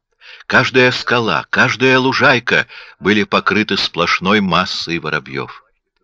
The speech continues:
Мир, увиденный им, был гротескным галлюцинацией.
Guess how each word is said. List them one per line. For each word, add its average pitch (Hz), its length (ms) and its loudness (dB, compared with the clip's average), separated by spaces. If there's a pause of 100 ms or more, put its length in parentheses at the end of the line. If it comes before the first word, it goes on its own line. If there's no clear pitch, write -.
(140)
Мир, 143 460 2
увиденный 117 680 2
им, 107 440 -2 (300)
был 98 240 0
гротескным 120 960 0 (400)
галлюцинацией. 78 1200 -4